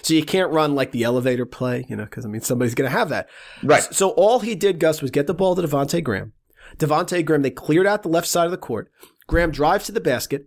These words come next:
Speaker 1: Mihalik standing in the corner. And the guy guarding Mihalik helps off of Mihalik, leaving him wide open. Graham kicks it, wide open three. Here's my point, Gus. Graham's gotta make the shot inside. They have Roby. They have a bunch of guys inside that can block or misdirect that shot.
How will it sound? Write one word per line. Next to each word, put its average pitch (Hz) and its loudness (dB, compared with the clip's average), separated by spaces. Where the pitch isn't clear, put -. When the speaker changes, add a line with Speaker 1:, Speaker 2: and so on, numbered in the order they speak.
Speaker 1:
Mihalik 165 0
standing 160 2
in 156 0
the 156 0
corner. 127 -4
And 143 2
the 135 0
guy 156 2
guarding 196 2
Mihalik 139 -2
helps - 0
off 180 2
of 175 -6
Mihalik, 131 0
leaving 180 4
him 180 -2
wide 156 4
open. 139 0
Graham 143 0
kicks 180 0
it, 135 -2
wide 131 2
open 135 -2
three. 107 -2
Here's 208 4
my 190 2
point, 160 0
Gus. 110 -4
Graham's 214 4
gotta 196 4
make 180 2
the - -4
shot 160 4
inside. 156 2
They 156 6
have 135 2
Roby. 160 4
They 151 0
have 110 -4
a 104 -8
bunch 170 0
of 165 0
guys 160 4
inside 151 0
that 165 0
can 117 -2
block 143 0
or 123 -2
misdirect 139 0
that 131 0
shot. 143 0